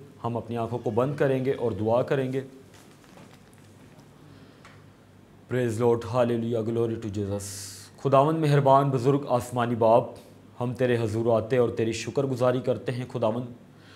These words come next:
कि खुदावंद तूने हमें इलाही ज़ात में शरीक करते हुए खुदावंद वो सारी रूह की मामूरी तूने हमारे अंदर रखी है, ताकि खुदावंद हम उस मामूरी में मामूर होते जाएं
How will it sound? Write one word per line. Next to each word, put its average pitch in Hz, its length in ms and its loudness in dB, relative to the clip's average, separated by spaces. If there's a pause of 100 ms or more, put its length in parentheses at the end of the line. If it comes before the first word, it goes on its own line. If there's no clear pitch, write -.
(240)
कि 147 60 2
खुदावंद 147 640 4 (580)
तूने 151 180 2
हमें 151 240 2
इलाही 139 360 6
ज़ात 131 400 4
में 147 120 -4
शरीक 147 400 0
करते 135 320 2
हुए 131 140 0
खुदावंद 127 420 0
वो 131 100 2
सारी 147 420 2
रूह 151 180 2
की 151 120 2
मामूरी 120 420 0
तूने 127 220 -4
हमारे 117 320 0
अंदर 107 280 -2
रखी 98 280 -8
है, 101 200 -12 (800)
ताकि 147 260 6
खुदावंद 147 600 4
हम 151 240 4
उस 156 180 0
मामूरी 143 380 4
में 151 140 0
मामूर 139 420 2
होते 147 340 6
जाएं 135 280 0